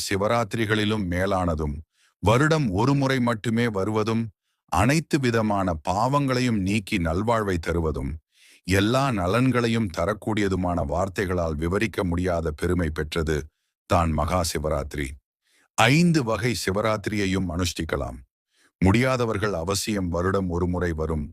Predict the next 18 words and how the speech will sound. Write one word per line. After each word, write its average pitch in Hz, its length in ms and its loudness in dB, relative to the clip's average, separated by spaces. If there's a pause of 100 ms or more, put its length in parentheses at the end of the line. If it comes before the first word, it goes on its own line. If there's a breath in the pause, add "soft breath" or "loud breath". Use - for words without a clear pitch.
(140)
மகா 82 300 2 (140)
சிவராத்திரி 82 580 -2 (480)
ஆன்றாவது 104 600 2
விரதம் 87 420 0
இருக்க 80 220 -4
வேண்டும். 67 360 -6 (680 loud breath)
மகா 127 240 4 (140)
சிவராத்திரியின் 101 760 0
சிறப்பை 98 380 -2 (140)
வாதூலம் 113 540 2
முதலான 92 380 0 (180)
ஆகமங்களும், 85 600 -2 (420)
சிவபுராணம், 98 920 0
சுந்தர 98 400 0
புராணம், 78 500 -2 (380)
பத்ம 95 400 2
புராணம் 92 480 0
முதலான 135 400 0